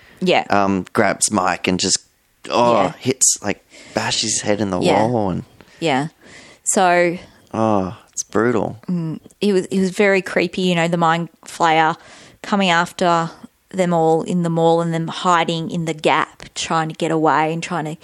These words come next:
Speaker 1: get out. But
Speaker 2: Oh, that's right, yeah.
Speaker 1: but the Mind Flayer managing, well, Billy managing to get Elle.
Speaker 2: Yeah, and he
Speaker 1: Bec-
Speaker 2: pla-,
Speaker 1: but
Speaker 2: he places her down exactly
Speaker 1: Yeah.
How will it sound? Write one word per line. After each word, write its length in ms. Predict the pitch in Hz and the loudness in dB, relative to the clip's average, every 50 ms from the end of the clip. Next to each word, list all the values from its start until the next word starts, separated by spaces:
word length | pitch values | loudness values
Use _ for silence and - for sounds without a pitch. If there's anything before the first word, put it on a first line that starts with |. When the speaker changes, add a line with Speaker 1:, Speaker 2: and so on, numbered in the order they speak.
| - - - - _ _ _ _ | -20 -20 -20 -20 _ _ _ _
Speaker 1:
get 180 | - 196 175 165 | -2 0 2 4
out. 300 | 165 165 165 156 143 - - - | 4 4 4 2 0 -4 -4 -2
But 200 | - 156 139 - | 0 0 0 2
Speaker 2:
Oh, 180 | 110 110 113 104 | 2 2 2 4
that's 300 | 98 98 - - - - | 4 2 2 0 0 0
right, 180 | 95 92 - - - | 2 2 2 2 2
yeah. 280 | 95 92 87 87 98 113 - - - - | 2 2 2 0 -2 -4 -8 -16 -6 -2
Speaker 1:
but 160 | - - - | -2 -2 0
the 60 | - | 0
Mind 240 | 190 180 170 175 175 | 2 2 2 0 0
Flayer 440 | - 185 185 175 165 175 160 165 - - _ _ _ _ _ _ _ _ | 0 2 2 4 4 2 0 -2 -6 -12 _ _ _ _ _ _ _ _
managing, 840 | - 180 170 165 165 170 170 160 - 175 170 170 165 165 160 156 160 _ _ _ _ _ _ _ _ _ _ _ _ _ _ _ _ _ _ _ _ - | -6 -4 -2 -2 -2 -2 -4 -4 -4 -4 -4 -4 -4 -6 -6 -8 -12 _ _ _ _ _ _ _ _ _ _ _ _ _ _ _ _ _ _ _ _ -4
well, 280 | - 175 180 170 175 170 | 0 2 2 2 2 0
Billy 400 | - - 196 180 170 170 160 170 | 0 0 2 2 2 2 0 0
managing 440 | 165 156 156 160 156 - 170 165 156 | 0 -2 -2 -2 -4 -6 -6 -8 -8
to 120 | - - | -10 -10
get 260 | 151 - 165 - - - | -4 0 0 0 0 0
Elle. 360 | 156 143 - 147 151 - - _ _ - - - - | -2 -2 -2 -4 -4 -6 -10 _ _ -20 -16 -6 -2
Speaker 2:
Yeah, 180 | 98 101 98 101 | 0 2 2 2
and 240 | 101 95 87 95 | 2 2 2 2
he 80 | 98 98 | 2 0
Speaker 1:
Bec- 60 | 92 - | 0 2
Speaker 2:
pla-, 160 | - 107 98 | 2 2 2
Speaker 1:
but 140 | 95 - 101 | 2 0 0
Speaker 2:
he 100 | 101 95 | -2 -2
places 480 | - - - 101 101 - - 104 - - | 0 0 0 2 2 2 2 2 2 2
her 160 | 104 101 95 | 2 2 2
down 320 | 92 107 101 95 92 87 - | 2 2 2 2 2 0 0
exactly 760 | 98 98 - - 107 113 101 117 - - 101 90 85 98 123 | -2 0 2 2 4 4 2 2 0 0 2 2 4 4 2
Speaker 1:
Yeah. 140 | 170 156 - | 2 0 -2